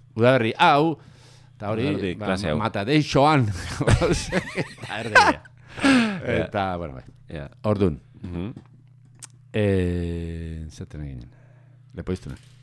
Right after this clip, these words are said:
Speaker 1: Ezta?
Speaker 2: Bai.
Speaker 1: Lepoiztuna, galdetzie. Galdetzie, belaune, ez belaune. <clears throat> Lepoiztuna, itzen jitek. Eta, bueno, eh, momentu hortan, autobus bat inuen.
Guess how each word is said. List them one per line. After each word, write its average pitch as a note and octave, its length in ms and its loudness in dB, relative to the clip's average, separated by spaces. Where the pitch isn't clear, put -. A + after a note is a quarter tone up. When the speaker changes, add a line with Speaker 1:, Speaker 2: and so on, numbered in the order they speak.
Speaker 1:
Ezta? G2+ 240 -10
Speaker 2:
Bai. D#2 220 -2
Speaker 1:
Lepoiztuna, C#3+ 680 -2
galdetzie. A#2+ 500 0
Galdetzie, G#2 880 -4
belaune, E2 380 -4
ez - 120 -12
belaune. F2+ 360 -4
<clears throat> - 240 4
Lepoiztuna, D3+ 480 0
itzen B2 320 -2
jitek. F#2+ 240 -8
Eta, G#2 460 -4
bueno, G2+ 280 -2
eh, G2 640 0
momentu A2 400 -2
hortan, D3+ 400 0
autobus G#2 340 -4
bat F2+ 180 -12
inuen. C2+ 260 -12